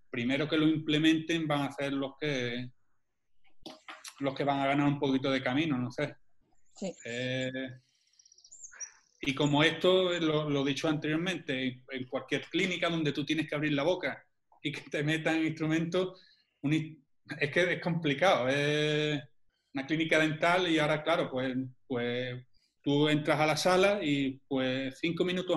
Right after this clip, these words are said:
Speaker 1: antes la sala ha sido desinfectada con, con luz hermicida, ozono, no sé qué. Y, eh, cualquier, cualquier suma de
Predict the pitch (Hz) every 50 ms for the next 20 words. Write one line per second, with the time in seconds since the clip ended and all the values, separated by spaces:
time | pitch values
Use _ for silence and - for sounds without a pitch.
0 | 165 190 190 185 - 208 208 208 196 180 165 147 131 - 170 165 180 165 - -
1 | 180 175 175 - 175 165 165 175 - - - 185 190 196 190 175 165 160 156 151
2 | - _ _ _ _ _ _ _ _ _ _ - _ _ _ _ - _ _ _
3 | _ _ _ _ _ _ _ _ _ _ - 147 147 139 - _ 156 147 143 143
4 | 143 147 147 143 139 139 143 160 151 160 156 160 170 156 160 151 135 120 110 110
5 | - - 160 160 175 160 139 131 127 127 135 123 160 165 156 139 127 127 127 -
6 | - 131 - _ _ _ _ _ _ _ _ _ _ _ _ _ _ _ _ _
7 | _ _ _ _ _ _ _ - 127 127 131 131 135 139 139 143 143 143 143 139
8 | 143 _ _ _ - - _ _ _ _ _ _ _ _ _ _ _ _ _ _
9 | _ _ - 131 127 - 160 151 151 - - - - - - _ - 135 131 -
10 | - 147 151 147 - 170 165 170 165 160 160 160 160 160 160 156 156 156 156 156
11 | 160